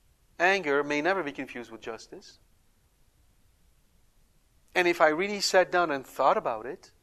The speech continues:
more often than not, I would find out that I have no right to be angry. For it may be said that only the just,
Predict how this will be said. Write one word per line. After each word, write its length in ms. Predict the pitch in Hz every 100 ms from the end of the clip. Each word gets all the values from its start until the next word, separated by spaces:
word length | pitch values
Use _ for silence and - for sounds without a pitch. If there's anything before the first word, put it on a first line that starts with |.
| _ _ _ _ _ _
more 280 | 131 143 170
often 280 | 185 - 196
than 160 | 180 131
not, 280 | 120 135
I 160 | - 135
would 160 | 156 165
find 240 | 147 123
out 160 | 117 120
that 120 | 127
I 140 | 127
have 220 | 131 143
no 160 | 127 165
right 260 | 151 175 190
to 80 |
be 200 | 110 104
angry. 280 | 98 95 101 - _ _ _ _ _ _ _ _ _ _ _ _ _ _ _ _ _ _ _ _ _ _
For 300 | - 156 147
it 80 | 156
may 140 | 160
be 120 | 160 165
said 220 | - 143
that 120 | 135
only 320 | 165 170 185
the 120 | 175
just, 560 | - 196 180 - - -